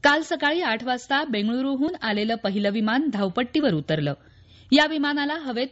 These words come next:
पाण्याचे फवारे सोडून सलामी देण्यात आली. तर सकाळी पावणे नऊ वाजता या विमानतळावरून हैदराबादच्या दिशेनं पहिलं विमान आकाशात झेपावलं.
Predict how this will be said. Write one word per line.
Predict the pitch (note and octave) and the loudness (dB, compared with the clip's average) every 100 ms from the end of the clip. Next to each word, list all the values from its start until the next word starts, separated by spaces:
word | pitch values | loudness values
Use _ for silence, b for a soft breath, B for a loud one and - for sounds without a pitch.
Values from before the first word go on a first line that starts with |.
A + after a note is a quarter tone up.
| - | -2
पाण्याचे | G3 G3 G#3 A#3 | -2 -2 -4 -4
फवारे | A3 G3 F#3+ | -2 -2 -2
सोडून | G#3 G3 G#3+ | -2 -2 0
सलामी | E4 - F#3 F#3+ C4+ | -2 0 0 2 2
देण्यात | A3+ D3+ D3+ | 0 0 -2
आली. | D#3 D3+ - b b b b b - | -4 -6 -10 b b b b b 2
तर | D#4+ | 4
सकाळी | D#4 D#4 C#4 D#4+ | 2 0 0 0
पावणे | C#4 G#3 A3+ | -2 -2 -2
नऊ | A3 G#3 | -2 -2
वाजता | F#3+ F#3 A#3+ C#4 b b b | -4 -4 -4 -4 b b b
या | C#4 | 2
विमानतळावरून | D4+ C#4 C#4 E4+ D#4+ C4 B3+ C4+ D#3 - b b C4+ | 4 4 2 2 2 2 2 0 -2 -8 b b 0
हैदराबादच्या | C#4 C#4+ E4+ F4+ F4+ F#4+ | 2 2 2 0 0 0
दिशेनं | B3 - A#3 A#3 | 0 2 2 0
पहिलं | D4 - A#3 C4 F4 | -2 0 2 4 4
विमान | G#3 F#3+ B3 | 2 0 -2
आकाशात | - F3 G#3+ G#3+ A#3+ | -2 -2 -2 0 -2
झेपावलं. | D3+ E3 D3 D3+ | -2 -2 0 0